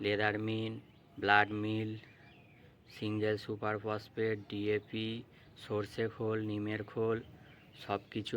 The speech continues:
আমি মিশিয়ে, মাটি আমার বানানো ছিল আগে থাক থেকে, আমি মাটি বানিয়ে রেখে দিই, সেই মাটির মধ্যে আমি লাগিয়ে দিয়েছি। দেখো, এই গাছগুলোকে এবার আমি ঠিকঠাক মতন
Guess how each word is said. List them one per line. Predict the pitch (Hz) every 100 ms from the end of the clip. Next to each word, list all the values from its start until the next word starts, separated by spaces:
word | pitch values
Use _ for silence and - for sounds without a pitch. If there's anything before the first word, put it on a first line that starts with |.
| 110
আমি | 110 107
মিশিয়ে, | 104 104 - 117 117 107
মাটি | 101 98 104 104
আমার | 104 107 101
বানানো | 98 101 101 104 -
ছিল | 104 107 101
আগে | 101 101
থাক | 101 95 -
থেকে, | - 104 110 110 127 - - - -
আমি | 95 101 101
মাটি | 101 98 104 107 101
বানিয়ে | 98 98 101 101 101
রেখে | 98 110 101
দিই, | 110 117 - - - - - -
সেই | 107 104 107
মাটির | 104 101 107 104
মধ্যে | 104 101 - 113 104
আমি | 107 117 107
লাগিয়ে | 98 98 101 104
দিয়েছি। | 104 101 98 - 87 85 - - - - - - - - - - - - - - - - -
দেখো, | 98 - 113 127 - - - - -
এই | 101 101
গাছগুলোকে | 101 101 104 107 110 113 110
এবার | 104 107 101
আমি | 107 107
ঠিকঠাক | 107 98 - 110 110 113
মতন | 110 110 113